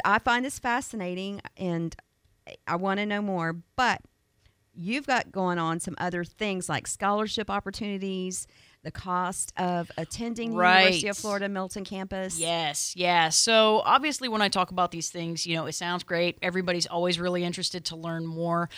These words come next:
Speaker 2: Uh, and then the next question that somebody asks is, "Well, it's University of Florida. It's, it's gotta be expensive to
Speaker 1: Yeah.
Speaker 2: attend." And it's really, it's not. So first and foremost, we're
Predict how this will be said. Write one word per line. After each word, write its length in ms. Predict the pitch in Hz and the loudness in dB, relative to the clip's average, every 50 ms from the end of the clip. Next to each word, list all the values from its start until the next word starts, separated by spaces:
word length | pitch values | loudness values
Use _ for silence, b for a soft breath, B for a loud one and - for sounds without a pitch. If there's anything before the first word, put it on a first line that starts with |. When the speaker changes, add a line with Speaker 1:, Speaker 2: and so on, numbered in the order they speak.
| B B B B B B - | B B B B B B 4
Speaker 2:
Uh, 220 | 175 175 170 - | 6 8 8 6
and 220 | - 196 196 196 202 | 6 4 4 8 8
then 380 | 208 208 208 208 202 202 - _ | 8 8 8 6 4 2 0 _
the 100 | 180 196 | -2 -2
next 280 | 196 196 196 190 - - | 0 2 0 0 0 -4
question 320 | - - 190 180 - 208 | -2 -2 -2 -2 -2 -4
that 160 | 185 175 165 | -6 -6 -6
somebody 320 | - 185 185 180 175 175 170 | -6 -6 -6 -4 -2 0 4
asks 320 | 170 170 165 165 - - | 4 4 4 2 -2 -6
is, 120 | 180 160 160 | -10 -10 -8
"Well, 120 | 165 165 | -6 -6
it's 160 | 160 - - | -6 -4 -4
University 400 | 180 175 165 175 175 156 - 165 | -4 -4 -4 -2 -4 -2 -4 -6
of 60 | 160 | -8
Florida. 420 | - - 160 160 156 160 160 156 147 B B B B B _ | -8 -6 -6 -4 0 0 0 0 -2 B B B B B _
It's, 240 | - 135 139 - - _ _ | 0 0 2 0 -2 _ _
it's 180 | - 180 160 - | -8 -8 -8 -2
gotta 260 | - 170 160 165 165 | 2 4 4 4 4
be 400 | 156 156 160 156 156 156 151 - _ _ | 2 0 -2 -2 -2 -4 -6 -12 _ _
expensive 920 | - 175 - - - - 185 170 170 170 - - 165 160 156 147 - - _ _ _ | -8 -4 -2 -2 2 4 6 6 6 4 2 2 0 -2 -4 -6 -10 -16 _ _ _
to 120 | - - 202 | -6 0 2
Speaker 1:
Yeah. 60 | 180 | 2
Speaker 2:
attend." 560 | 170 165 151 135 165 156 135 131 131 131 - _ | 2 2 0 0 0 -2 -2 -6 -12 -16 -16 _
And 140 | - 202 220 | 2 4 4
it's 220 | 240 - - - 208 | 4 4 0 -4 -4
really, 420 | 202 262 359 381 339 302 247 - B B B B | -2 0 0 2 2 0 0 -2 B B B B
it's 220 | 277 - - 208 | 2 2 4 4
not. 540 | 214 196 226 302 349 - - - - - - B B B B B B B | 4 4 4 2 0 0 -2 -6 -14 -16 -20 B B B B B B B
So 320 | - - - 269 262 254 | -4 -2 4 6 6 6
first 300 | 220 - - 320 330 - | 6 2 -4 -4 -4 -4
and 80 | 285 254 | -8 -8
foremost, 400 | - - 254 277 240 214 - - | -6 -6 -4 -2 -2 -2 -4 -4
we're 120 | - 269 | -6 -8